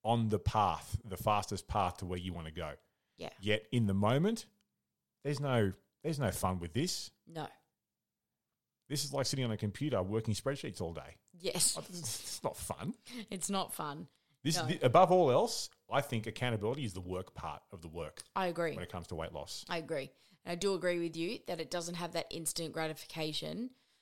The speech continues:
Speaker 2: so we don't
Speaker 1: Gravitate
Speaker 2: often
Speaker 1: towards it.
Speaker 2: Well, in our minds, we don't value it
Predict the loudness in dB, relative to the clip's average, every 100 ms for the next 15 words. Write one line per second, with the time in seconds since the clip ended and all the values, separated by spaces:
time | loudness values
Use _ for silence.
0 | _ _ _ _ -8 -2 2 4 4 0
1 | -6 _ -20 -12 -4 -2 -2 -8 -20 _
2 | _ _ _ _ _ -8 -6 0 0 0
3 | -2 -4 -4 -8 -10 _ -6 -2 0 0
4 | 0 -2 -2 -2 -2 -2 -2 0 -4 -6